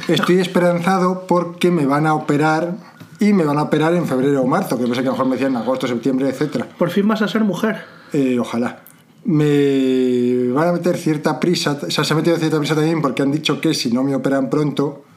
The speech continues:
Speaker 1: me, que, o sea, que como esto va peor, es una prueba que se va degenerando,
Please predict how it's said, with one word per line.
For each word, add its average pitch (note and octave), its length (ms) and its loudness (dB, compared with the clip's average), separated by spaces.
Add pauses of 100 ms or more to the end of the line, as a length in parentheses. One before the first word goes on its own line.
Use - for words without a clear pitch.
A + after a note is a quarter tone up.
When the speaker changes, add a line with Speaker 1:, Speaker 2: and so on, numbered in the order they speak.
(800)
Speaker 1:
me, C3+ 580 2
que, C#3 220 2
o D#3 40 -4
sea, D3+ 100 0
que C#3 100 0
como A#3 180 0
esto D3+ 160 0
va C3+ 160 0
peor, D3+ 340 2
es D3 80 -4
una C3 160 0
prueba C#3+ 220 0
que D3 100 -2
se C3+ 140 -2
va B2+ 160 2
degenerando, C3+ 840 0